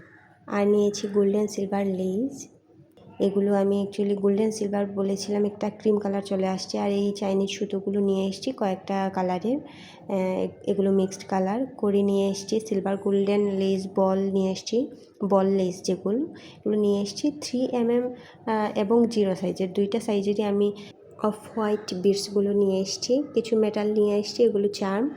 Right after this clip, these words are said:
এবার চলো বক্সটা সাজাতে সাজাতে কিছু আমি এক্সপিরিয়েন্স শেয়ার করি তোমাদের সাথে, যে অনলাইনে আমি যখন অর্ডার করেছি কী ধরনের সমস্যার সম্মুখীন হয়েছি। প্রথমত হলো,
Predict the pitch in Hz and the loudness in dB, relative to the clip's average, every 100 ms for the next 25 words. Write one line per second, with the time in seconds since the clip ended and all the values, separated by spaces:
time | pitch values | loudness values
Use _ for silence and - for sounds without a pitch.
0 | - - - - - - - 220 247 247 | -12 -20 -20 -20 -20 -12 -4 0 0 2
1 | 240 247 233 208 - 220 214 214 196 190 | 2 2 2 -2 -2 -4 -2 0 0 0
2 | 196 202 202 196 196 233 254 - 226 - | 0 0 0 0 2 2 2 0 -2 -2
3 | 202 202 202 196 196 - - - - 190 | 0 4 4 2 0 -6 -18 -10 -4 -4
4 | - 208 226 220 - 202 202 196 202 190 | -4 2 2 2 0 -2 0 -2 0 0
5 | 180 175 185 - 233 247 233 208 202 202 | 0 -4 -6 -2 0 0 0 2 2 2
6 | 202 196 196 196 196 202 196 190 190 190 | 2 2 2 2 2 2 2 0 -2 -2
7 | 185 185 226 - 196 196 196 196 190 190 | -4 -4 -6 -6 -6 -4 0 2 2 0
8 | - - - - 196 190 208 202 190 185 | -4 -16 -12 -4 -2 -2 -4 -2 0 0
9 | 185 208 202 190 190 - - 302 - - | 0 -4 -2 -2 -2 0 0 0 -6 -20
10 | - - - - 220 240 240 240 240 220 | -20 -20 -8 -4 0 2 2 2 0 0
11 | 220 208 | 2 0